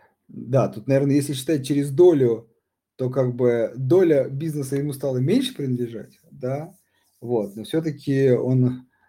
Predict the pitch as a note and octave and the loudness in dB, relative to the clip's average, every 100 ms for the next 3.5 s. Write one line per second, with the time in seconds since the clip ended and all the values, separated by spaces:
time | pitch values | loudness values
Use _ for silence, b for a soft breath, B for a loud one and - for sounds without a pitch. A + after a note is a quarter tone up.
0 | _ - A2 D3 C#3 C3 C#3+ C3 B2+ C#3+ | _ -6 -2 4 4 6 4 2 0 -2
1 | B2 B2 C3+ C3+ G2 G#2 G#2 A2+ A2+ B2+ | -2 -2 2 2 0 -6 -12 -10 -2 0
2 | C#3 C3 - _ _ _ _ _ - B2 | 0 -4 -18 _ _ _ _ _ -6 -2
3 | B2 B2 B2 G2 _ | 0 -2 -2 -10 _